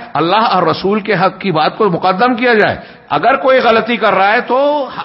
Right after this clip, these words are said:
حسب موقع اور جو آداب بتائے گئے ہیں شریعت کے، اس کی روشنی میں تناصح، نصیحت و اصلاح کا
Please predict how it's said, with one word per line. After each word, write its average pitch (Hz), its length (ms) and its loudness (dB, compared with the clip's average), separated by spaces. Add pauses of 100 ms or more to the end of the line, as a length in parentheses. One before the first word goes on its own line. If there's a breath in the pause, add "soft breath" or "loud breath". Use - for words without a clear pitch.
(260)
حسب 196 240 -6 (120)
موقع 160 280 0
اور 208 440 2 (120)
جو 214 340 2
آداب 151 400 0
بتائے 156 360 0
گئے 147 160 0
ہیں 151 80 0
شریعت 139 420 -4
کے، 214 160 0 (240 loud breath)
اس 185 180 -4
کی 262 220 0
روشنی 208 520 2
میں 226 160 0
تناصح، 175 600 0 (320 loud breath)
نصیحت 175 500 -2
و 240 80 4
اصلاح 214 560 0
کا 269 180 2